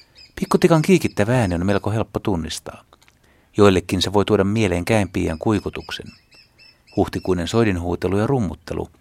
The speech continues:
eivät kuitenkaan vielä tarkoita varmaa pesintää. Kun pikkutikat liikehtivät,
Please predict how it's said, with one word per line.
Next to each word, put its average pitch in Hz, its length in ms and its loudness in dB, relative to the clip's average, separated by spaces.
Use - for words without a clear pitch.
eivät 92 220 -2
kuitenkaan 104 460 2
vielä 107 180 2
tarkoita 101 480 0
varmaa 104 340 0
pesintää. - 640 -8
Kun 92 160 -6
pikkutikat - 520 -4
liikehtivät, 95 640 -4